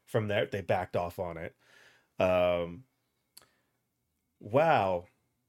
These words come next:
If I've never seen a way for a company to pretty much shoot themselves in the foot, uh, this is it. 'Cause I don't know about you, Joel,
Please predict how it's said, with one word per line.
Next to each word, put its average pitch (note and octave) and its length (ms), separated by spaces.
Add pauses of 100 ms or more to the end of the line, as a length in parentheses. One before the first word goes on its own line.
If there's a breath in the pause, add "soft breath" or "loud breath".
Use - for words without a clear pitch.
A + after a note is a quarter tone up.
(1160)
If B2 140
I've D#3+ 280
never F3 220
seen D#3+ 520
a B2+ 200
way A#2+ 320
for C3 220
a A#2 40
company A#2+ 560
to A2+ 240
pretty A#2+ 340
much A2 220
shoot - 280
themselves A2+ 460
in G#2+ 100
the F#2 80
foot, A2 320 (1040)
uh, F#2+ 260
this A#2 280
is G2+ 160
it. B2+ 240 (1400 soft breath)
'Cause B2 920 (1300)
I C3+ 100
don't G3 120
know F#3+ 60
about B2 240
you, A#2 140
Joel, F#2+ 460